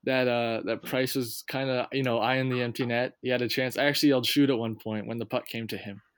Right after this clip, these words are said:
But, uh, no Carey Price empty netter. So, so that was a great experience, a great game for, for the team. Not a very good performance for the, the Flames. Uh, yeah, so that was, that was, uh, their second game in a row at that point.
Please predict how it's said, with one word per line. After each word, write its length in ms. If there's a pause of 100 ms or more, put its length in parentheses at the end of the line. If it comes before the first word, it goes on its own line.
(280)
But, 140
uh, 160
no 180
Carey 240
Price 300
empty 220
netter. 320
So, 320 (440)
so 80
that 80
was 120
a 200
great 180
experience, 380
a 40
great 220
game 240
for, 420
for 120
the 120
team. 340
Not 200
a 20
very 200
good 180
performance 420
for 120
the, 360
the 80
Flames. 560 (640)
Uh, 500
yeah, 340
so 260
that 120
was, 360
that 180 (160)
was, 280
uh, 180
their 120
second 280
game 180
in 60
a 40
row 160
at 100
that 220
point. 340